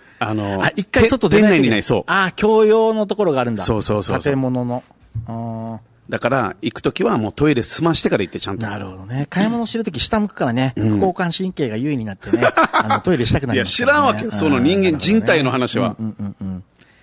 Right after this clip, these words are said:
Speaker 2: トイレは済ませて。
Speaker 1: あ、いいね。お前、いい、いい武器持ってるやし。<laughs> そう、トイレ済ましてから行って。
Speaker 2: あー。
Speaker 1: 肉もいっぱいいろんなのあるから。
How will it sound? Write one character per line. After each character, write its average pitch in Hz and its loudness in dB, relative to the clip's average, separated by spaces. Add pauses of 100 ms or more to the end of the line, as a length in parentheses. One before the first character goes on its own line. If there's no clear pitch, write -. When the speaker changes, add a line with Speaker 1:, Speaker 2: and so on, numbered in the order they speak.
(120)
Speaker 2:
ト 120 -4
イ 110 0
レ 101 -2
は 82 -10
済 - -6
ま 110 0
せ 95 -4
て。 - -18
Speaker 1:
あ、 87 -12
い 110 2
い 107 4
ね。 104 0
お 92 -2
前、 90 -2
い 123 -2
い、 131 -4
い 143 2
い 131 -2
武 110 -6
器 101 -6
持 98 -2
っ 113 -6
て - -4
る 135 0
や 92 0
し。 - -6
<laughs> - -14
そ - -12
う、 - -18
ト 98 -12
イ 95 -10
レ 90 -12
済 - -12
ま 98 -6
し - -10
て 95 -8
か 98 0
ら 87 0
行 87 -4
っ - -20
て。 - -14 (120)
Speaker 2:
あ 90 -12
ー。 98 0
Speaker 1:
肉 117 0
も 120 4
い 107 4
っ - -4 (100)
ぱ 135 2
い 127 0
い 127 2
ろ 127 0
ん 120 2
な 113 0
の 101 0
あ 92 -4
る 87 -10
か - -20
ら。 - -20